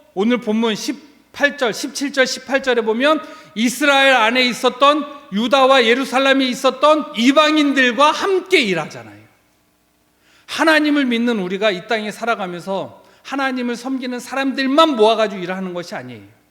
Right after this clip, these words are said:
하나님을 믿지 않는 사람들과 함께 일하면서 살아가는 것이 우리의 삶이에요.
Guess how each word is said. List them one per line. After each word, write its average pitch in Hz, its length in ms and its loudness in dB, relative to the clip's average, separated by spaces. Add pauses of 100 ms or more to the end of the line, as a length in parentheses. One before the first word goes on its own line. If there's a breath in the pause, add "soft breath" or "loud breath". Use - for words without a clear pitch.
(580)
하나님을 170 420 -10
믿지 - 280 -12
않는 135 260 -10
사람들과 127 640 -14 (160 soft breath)
함께 233 480 -8
일하면서 160 800 -6 (280 loud breath)
살아가는 254 600 -2
것이 185 220 -10
우리의 151 260 -8
삶이에요. 147 480 -14